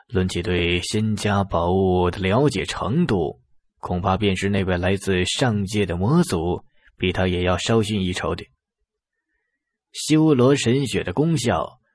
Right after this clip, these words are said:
林轩可是亲眼目睹。有了此物的帮助，月儿不仅突破天地法则的束缚，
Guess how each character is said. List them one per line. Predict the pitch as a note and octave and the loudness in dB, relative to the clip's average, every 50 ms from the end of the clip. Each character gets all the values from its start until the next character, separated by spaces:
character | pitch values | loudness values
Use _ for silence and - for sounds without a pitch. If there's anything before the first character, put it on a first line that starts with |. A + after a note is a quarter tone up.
| _ _ - - | _ _ -2 2
林 | G#2+ C3+ D3 C3 | 4 4 4 4
轩 | - C#3+ C#3+ C3 | 2 2 2 0
可 | - F#2+ F2 | -2 -2 -2
是 | - G2 F#2+ | 0 -2 -2
亲 | F2+ - C3+ C3+ B2 | -2 -2 -4 -4 -2
眼 | G2+ F2 F2+ | -2 -2 -2
目 | G2+ F#2+ F#2 | -4 -4 -4
睹。 | - - - - - _ _ _ _ _ _ _ _ _ _ _ _ _ _ _ _ _ _ _ _ | -6 -8 -12 -14 -18 _ _ _ _ _ _ _ _ _ _ _ _ _ _ _ _ _ _ _ _
有 | - G#2+ A2+ A#2 | 2 2 4 4
了 | A#2+ A#2+ | 4 2
此 | A2+ - - G2+ | 0 0 -2 0
物 | G2+ G#2+ A2+ A2+ | 2 2 2 2
的 | - F#2+ | 0 0
帮 | F#2 - A#2 B2 B2+ B2+ A2+ | 0 0 0 0 0 -2 -2
助， | - A2 - - - _ _ _ _ _ _ _ _ _ - | -2 -2 -4 -4 -8 _ _ _ _ _ _ _ _ _ -2
月 | A#2+ G#2+ | 2 2
儿 | F#2 F2+ G#2 G#2 | 4 4 2 2
不 | G2 A2 G#2 | 2 0 -4
仅 | - F2 E2 F2 - | -4 -4 -6 -8 -6
突 | - - A2+ G2+ | -2 0 0 0
破 | - - G2+ F2+ | 0 0 0 0
天 | - - A2+ A#2+ A#2+ A#2+ G2+ | 0 -2 -4 -2 -2 -2 -2
地 | - G2+ F2+ D#2+ | -2 -2 -2 -4
法 | - - - F2+ F#2 F#2 | -6 -4 -4 -4 -2 -4
则 | F2 - G#2 G#2 | -4 -2 -2 0
的 | G2+ G#2 | 0 0
束 | - - A#2+ F#2+ | 0 0 0 0
缚， | F2 - - E2 F2 - - | -2 -4 -6 -6 -6 -6 -8